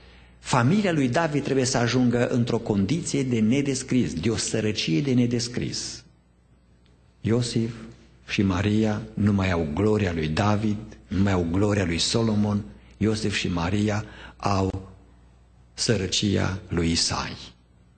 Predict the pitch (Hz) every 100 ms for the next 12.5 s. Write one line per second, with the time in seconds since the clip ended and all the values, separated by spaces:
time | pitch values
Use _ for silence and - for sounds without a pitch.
0 | - 78 - 85 139 127 127 127 123 117
1 | 123 117 117 113 113 123 107 - - -
2 | 131 139 127 120 123 - 87 87 90 95
3 | 101 95 - - 92 90 104 101 87 -
4 | - - - - - - 110 98 92 -
5 | - - 98 90 92 - - - - -
6 | - 95 - 92 87 - 85 - 95 71
7 | 62 - - - - - - - - -
8 | 123 120 101 - - - - - - -
9 | - - - - - - - - - 60
10 | - - - - - - - - - -
11 | 95 127 285 269 - 143 165 131 131 123
12 | 110 - 120 120 -